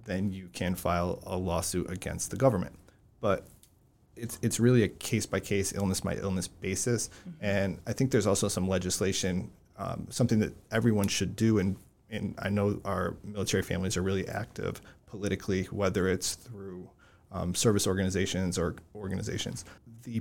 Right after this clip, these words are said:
Speaker 1: presumptive illnesses for V A disability benefits should include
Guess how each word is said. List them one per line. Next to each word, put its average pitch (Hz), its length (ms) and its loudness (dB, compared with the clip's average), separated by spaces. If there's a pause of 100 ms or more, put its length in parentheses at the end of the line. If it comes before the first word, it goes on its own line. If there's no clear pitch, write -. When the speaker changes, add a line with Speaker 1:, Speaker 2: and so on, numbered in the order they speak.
(100)
Speaker 1:
presumptive 107 760 4
illnesses 95 760 0
for 98 540 -2 (520)
V 110 280 -2
A 101 100 4
disability 92 540 0
benefits 90 580 -6
should 110 320 2
include 98 680 -2